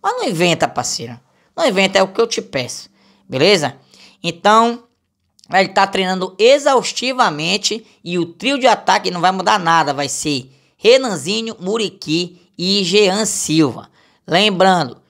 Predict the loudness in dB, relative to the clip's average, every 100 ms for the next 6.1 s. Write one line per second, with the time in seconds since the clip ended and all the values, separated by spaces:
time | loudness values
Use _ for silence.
0 | _ -6 0 2 2 0 -6 -6 -6 -4
1 | -4 -4 -4 -6 -6 -10 -2 0 0 0
2 | -2 -2 -6 -4 -4 -6 0 2 2 0
3 | -6 -4 -2 0 0 0 -4 -6 _ _
4 | _ 0 0 -2 _ 0 2 2 -2 -10
5 | -10 -8 -8 -6 -2 -2 2 2 4 2
6 | -2